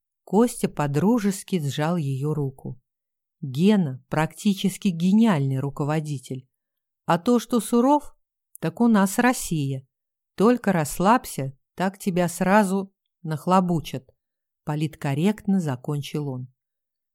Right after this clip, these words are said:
А когда появился Воронцов? Раз уж ей выпал шанс узнать историю фирмы из уст фактически отца-основателя,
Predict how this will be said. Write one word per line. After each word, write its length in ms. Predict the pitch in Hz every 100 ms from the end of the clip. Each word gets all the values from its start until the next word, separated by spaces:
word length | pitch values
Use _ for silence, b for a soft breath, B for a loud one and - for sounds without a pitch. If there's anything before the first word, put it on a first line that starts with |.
| _ -
А 120 | 139
когда 380 | 151 143 175 208
появился 640 | 247 240 240 269 - 247
Воронцов? 680 | 240 247 269 - 143 139 _ _ _ _ _ _ _ _ -
Раз 420 | 139 185 247 -
уж 180 | 143 -
ей 260 | 143 214
выпал 440 | 151 180 262 151 123
шанс 540 | - 175 214 - - _ _ _
узнать 520 | 170 185 208 214 190
историю 540 | 208 - - 220 170 165
фирмы 460 | - 196 175 151
из 300 | 156 185 185 208
уст 260 | 180 -
фактически 840 | - 175 175 - 180 - 139 - 151
отца-основателя, 1200 | 156 - 156 127 - 147 170 269 285 147 131